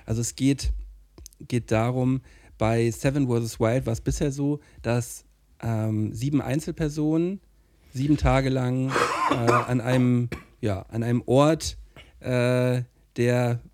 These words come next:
irgendwo in der Wildnis ist. Das erste Mal war es in der Wildnis von Schweden, das zweite Mal auf einer tropischen Insel. Und, ähm, dort ausgesetzt werden für sieben Tage, äh, am Anfang noch mit sieben Gegenständen und dann für sieben Tage dort überleben müssen.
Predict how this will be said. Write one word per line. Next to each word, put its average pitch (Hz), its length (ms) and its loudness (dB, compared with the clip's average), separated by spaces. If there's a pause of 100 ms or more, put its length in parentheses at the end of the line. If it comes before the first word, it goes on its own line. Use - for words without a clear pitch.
(120)
irgendwo 139 580 4
in 127 160 2
der 120 140 4
Wildnis 131 440 0
ist. 120 380 -4 (240)
Das 117 160 -12
erste 117 280 -4
Mal 110 220 -2
war 104 160 -2
es - 160 -10
in - 180 -8
der 107 120 -2
Wildnis 110 200 -4
von 110 160 -6
Schweden, 135 400 0
das - 360 0
zweite 117 240 -2
Mal 107 260 0
auf 107 120 -6
einer 104 200 -2
tropischen 120 380 -6
Insel. 127 400 -4 (560)
Und, 120 840 0
ähm, 113 640 -2 (340)
dort 135 200 2
ausgesetzt 165 600 0
werden 147 180 0
für - 100 -8
sieben 135 200 -2
Tage, 147 560 -2 (440)
äh, 127 100 -2
am 117 240 0
Anfang 139 340 -2
noch 127 140 -2
mit 123 120 -2
sieben 131 220 0
Gegenständen 123 800 0
und 117 200 -4
dann 117 220 0
für 113 600 -2
sieben 117 320 -6
Tage 110 260 -4
dort 107 220 -4
überleben 117 1080 2
müssen. 87 400 -2